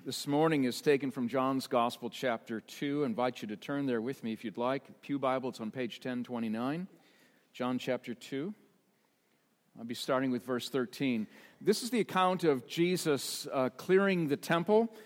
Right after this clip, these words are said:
It is Passover. The temple was bustling with activity and, and noise and people, uh, and it wasn't all that unlike, uh, a shopping mall at Christmas, everyone peddling their wares. And, uh, Jesus causes quite a ruckus, overturning tables,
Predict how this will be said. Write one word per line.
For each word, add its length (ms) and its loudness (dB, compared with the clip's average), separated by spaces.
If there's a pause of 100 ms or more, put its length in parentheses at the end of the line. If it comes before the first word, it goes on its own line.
(380)
It 160 2
is 100 2
Passover. 760 6
The 120 2
temple 420 0
was 200 0
bustling 520 2
with 140 2
activity 640 2
and, 220 2
and 220 0
noise 480 0
and 160 -2
people, 480 0 (380)
uh, 340 0
and 140 0
it 60 -2
wasn't 420 0
all 240 4
that 220 4
unlike, 580 0
uh, 260 2
a 80 -6
shopping 460 0
mall 260 2
at 100 -2
Christmas, 540 -4
everyone 540 -2
peddling 480 0
their 180 2
wares. 560 0 (440)
And, 360 -2
uh, 140 2
Jesus 500 0
causes 500 -2
quite 240 -2
a 60 2
ruckus, 520 2
overturning 560 -2
tables, 680 0